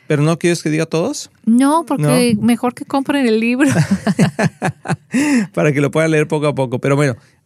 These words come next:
Speaker 1: por ejemplo, yo creo que uno de los, es que hay muchos, pero aquí hay varios, varios, pero uno de ellos que creo que es importante es el mal manejo del dinero.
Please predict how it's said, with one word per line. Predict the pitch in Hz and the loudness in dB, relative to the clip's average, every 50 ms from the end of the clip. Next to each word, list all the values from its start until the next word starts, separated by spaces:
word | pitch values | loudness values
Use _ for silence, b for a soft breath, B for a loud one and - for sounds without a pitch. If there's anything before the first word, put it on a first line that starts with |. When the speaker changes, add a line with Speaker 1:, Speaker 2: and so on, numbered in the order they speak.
| _ _ | _ _
Speaker 1:
por | - 143 147 | -2 0 0
ejemplo, | 135 165 170 170 156 165 143 - | 2 0 0 0 0 -2 -2 0
yo | 175 151 190 185 | 0 0 0 2
creo | - 214 208 190 | 0 0 -2 0
que | - - 190 165 - - | 0 0 -2 -2 -2 -4
uno | - 233 175 185 202 233 254 233 | -2 0 2 2 2 2 0 0
de | 202 170 | 2 2
los, | 156 151 143 135 - - - - - _ _ _ _ _ _ _ _ _ _ _ - | 2 4 2 2 0 -4 -8 -10 -14 _ _ _ _ _ _ _ _ _ _ _ -10
es | 170 - | -10 -6
que | - 165 165 | -2 0 0
hay | |
muchos, | 156 139 139 151 - - 151 127 - - | 2 0 0 -2 -4 -6 -6 -8 -8 -6
pero | - 135 127 127 | -4 -4 -4 -4
aquí | 123 - 151 | -4 -4 -4
hay | 135 | -2
varios, | 139 139 147 147 131 - - - - - - | -2 -2 -2 -4 -4 -6 -10 -14 -14 -10 -6
varios, | 135 131 131 135 127 120 - | -4 -4 -2 -2 -4 -6 -4
pero | - 147 135 131 110 b b b b b b | -2 -2 -2 -2 -4 b b b b b b
uno | - 156 160 180 185 | -2 0 0 0 2
de | 175 175 160 | 2 2 2
ellos | 156 147 156 170 196 - | 2 2 0 -2 -2 -4
que | - 147 135 131 | -4 -4 -4 -2
creo | - 139 135 | -4 -6 -6
que | - 147 | -4 -6
es | 135 - | -6 -4
importante | 156 151 147 - 139 - - - 127 123 123 - 151 151 - - | -6 -6 -6 -8 -8 -8 -6 -4 -4 -4 -4 -4 -4 -4 -4 -6
es | 151 - - | -6 -6 -4
el | 147 139 | -4 -2
mal | 135 131 135 | -2 -4 -4
manejo | 139 143 135 127 127 123 - 139 | -4 -4 -4 -4 -4 -4 -6 -6
del | 131 127 120 | -6 -6 -6
dinero. | 131 127 117 117 113 120 | -8 -8 -8 -8 -8 -10